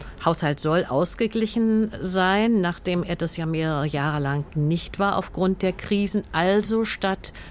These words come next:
zusätzlicher Schulden Umschichtungen im Haushalt. Wo sehen Sie die Möglichkeit zu priorisieren, also Dinge wegzulassen bei der Finanzierung und andere vielleicht hinzuzunehmen, um diese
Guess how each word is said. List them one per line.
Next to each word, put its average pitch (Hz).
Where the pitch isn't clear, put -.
zusätzlicher 185
Schulden 190
Umschichtungen 185
im 165
Haushalt. 190
Wo 185
sehen 180
Sie 190
die 196
Möglichkeit 180
zu -
priorisieren, 180
also 151
Dinge 156
wegzulassen 175
bei 208
der 190
Finanzierung 196
und -
andere 175
vielleicht 160
hinzuzunehmen, 175
um 160
diese 156